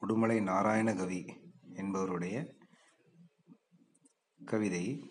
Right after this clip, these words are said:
இப்போது பார்க்க போகிறோம். கவிதையை பார்ப்பதற்கு முன்னாடி உடுமலை நாராயணகவியை பற்றி நாம் சில வரிகள். உடுமலை நாராயணகவி அவர்கள் ஆயிரத்தி எண்ணூற்றி தொண்ணூற்றி ஒன்பதாவது ஆண்டு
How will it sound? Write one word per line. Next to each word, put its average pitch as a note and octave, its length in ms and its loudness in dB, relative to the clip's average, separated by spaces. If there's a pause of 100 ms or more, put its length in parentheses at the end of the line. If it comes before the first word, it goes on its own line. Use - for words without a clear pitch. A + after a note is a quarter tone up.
(120)
இப்போது F#2+ 380 -4 (140)
பார்க்க - 360 -2
போகிறோம். - 460 -12 (1080)
கவிதையை A#2 360 6
பார்ப்பதற்கு F#2 480 -2
முன்னாடி F2 340 -4 (600)
உடுமலை A2 380 4
நாராயணகவியை G2 720 2
பற்றி F2+ 320 -8 (500)
நாம் A2+ 240 0 (600)
சில A#2 200 4
வரிகள். - 380 -4 (1700)
உடுமலை B2+ 360 6
நாராயணகவி A2+ 640 6
அவர்கள் G2 340 0 (1120)
ஆயிரத்தி B2 500 4
எண்ணூற்றி G#2 420 2
தொண்ணூற்றி G#2 480 -2
ஒன்பதாவது G2+ 640 0
ஆண்டு F2 280 -2